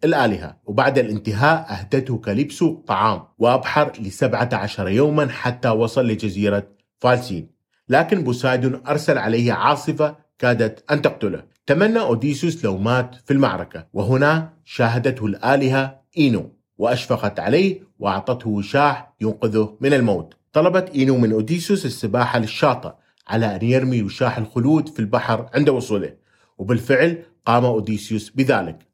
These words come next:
أما بوسايدون فقد وجد من أن أوديسيوس عانى بما فيه الكفاية، وهنا أوصله لفيسيان. وفي رحلة استمرت ليومين، وصل فجرا قرب الشاطئ، لكنه رغم هذا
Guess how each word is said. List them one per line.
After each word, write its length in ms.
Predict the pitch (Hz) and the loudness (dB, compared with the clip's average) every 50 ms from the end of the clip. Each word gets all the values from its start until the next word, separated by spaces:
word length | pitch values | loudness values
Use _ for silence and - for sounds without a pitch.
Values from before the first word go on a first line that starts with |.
| - | -4
أما 160 | 117 127 127 | 0 0 0
بوسايدون 560 | 110 95 107 104 - 151 151 156 151 - 170 156 | 0 0 -2 -2 2 2 4 4 4 2 0 -2
فقد 380 | - - 104 - 101 98 98 | -2 -4 -6 -4 -6 -4 -2
وجد 380 | 110 131 135 113 131 104 82 95 | 0 0 0 0 0 -2 -4 -6
من 80 | 92 | -8
أن 160 | 85 98 101 98 | -8 -6 -6 -6
أوديسيوس 680 | 87 98 101 101 139 175 165 - - 202 196 196 - - _ _ _ _ | -6 -6 -4 -2 -2 -4 -2 -2 -2 -2 -2 -2 -6 -16 _ _ _ _
عانى 380 | - - 120 127 131 131 127 117 | -6 -2 0 2 2 2 2 0
بما 280 | 98 104 95 98 98 | 0 -2 -4 -4 -6
فيه 220 | 92 - 113 110 110 | -6 -4 -2 -2 -2
الكفاية، 640 | 101 101 - 110 - - 131 120 101 87 80 - _ _ _ _ _ | -4 -6 -8 -4 2 2 2 2 2 -2 -4 -8 _ _ _ _ _
وهنا 540 | - 98 95 123 135 135 135 131 131 131 - _ _ - | -10 -4 0 2 2 4 4 2 0 -2 -6 _ _ -6
أوصله 720 | 107 117 120 - 139 127 120 113 107 113 110 104 101 - - _ - | -4 -4 -2 0 0 0 2 0 0 0 0 -2 -2 -4 -10 _ -2
لفيسيان. 520 | 123 135 123 131 120 - - 98 73 69 - _ _ _ _ _ _ _ _ - | 0 0 2 0 0 -2 -2 -6 -6 -8 -14 _ _ _ _ _ _ _ _ -6
وفي 200 | 104 101 135 156 | -2 2 4 4
رحلة 420 | 175 185 - 208 208 208 208 202 - | 4 4 2 2 2 2 0 -2 -8
استمرت 560 | - - - 127 120 123 123 135 131 123 127 | -8 -4 -2 0 2 2 2 2 0 0 -2
ليومين، 480 | 107 101 101 98 98 104 127 156 165 151 | -2 0 0 0 2 2 2 2 2 2
وصل 420 | 123 120 127 123 - 143 135 120 | 2 0 -2 0 0 -2 -2 -2
فجرا 460 | 120 - 139 131 - 143 135 147 127 113 - - | -2 -2 -4 -2 0 0 0 0 -2 -4 -4 -4
قرب 200 | 123 117 104 123 | -2 -2 0 -2
الشاطئ، 440 | 117 - - 131 104 92 - - - _ _ _ _ _ _ _ _ - | -2 0 0 0 0 0 -4 -10 -16 _ _ _ _ _ _ _ _ -4
لكنه 440 | 107 110 - 139 123 123 123 110 | -4 -2 -2 -2 0 0 2 2
رغم 220 | 113 135 135 143 135 | 2 2 2 0 0
هذا 520 | 127 143 156 160 156 165 165 165 - - | 2 2 2 4 4 2 0 0 -6 -14